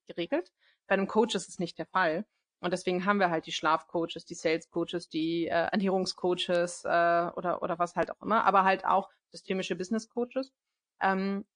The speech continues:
und da unterscheiden, also wir haben halt einen ganz krassen Auswahlprozess und bei uns kommen wirklich, äh, nicht viele Coaches in den, den Pool,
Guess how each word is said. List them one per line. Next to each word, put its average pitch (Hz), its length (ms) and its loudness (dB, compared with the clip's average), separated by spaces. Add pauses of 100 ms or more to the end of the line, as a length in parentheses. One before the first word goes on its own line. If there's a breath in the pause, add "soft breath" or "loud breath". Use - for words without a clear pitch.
(120)
und 202 320 0
da 196 420 2
unterscheiden, 202 640 0
also 185 140 -2
wir 185 120 0
haben 208 120 0
halt 190 140 2
einen 185 80 -4
ganz 180 200 -4
krassen - 240 -8
Auswahlprozess 240 960 -4
und 190 140 -4
bei 190 120 2
uns 185 200 -2
kommen 190 220 -2
wirklich, 190 480 -4
äh, 175 240 0
nicht 190 240 -4
viele 220 200 2
Coaches 214 440 -4
in 185 160 -4
den, 175 320 -2
den 170 200 -2
Pool, 226 420 -2